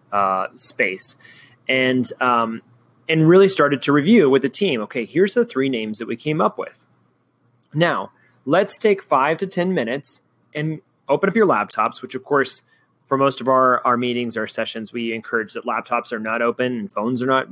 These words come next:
uh, available. But so now they're allowed to open up their laptops and say, "Now go research, go find out. Are, are the domains available for these names? Does anyone else have these names? And what are they used for?"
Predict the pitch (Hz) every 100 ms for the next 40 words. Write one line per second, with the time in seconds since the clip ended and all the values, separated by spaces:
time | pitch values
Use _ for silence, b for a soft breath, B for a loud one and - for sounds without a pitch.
0 | - 123 117 117 - 120 123 131 147 156
1 | _ B B - 117 139 143 143 135 127
2 | 131 156 156 131 135 160 151 120 110 107
3 | 113 107 - 101 110 101 98 _ _ 120
4 | 131 147 170 156 160 127 113 - 95 -
5 | - - _ - 135 151 165 160 127 95
6 | - b b - 123 131 - 135 156 156
7 | 160 160 180 185 147 131 123 117 113 113
8 | 107 98 101 95 95 - _ _ - 147
9 | 156 175 190 196 220 226 151 123 117 101
10 | 110 104 101 131 135 185 180 165 196 208
11 | - - 95 85 90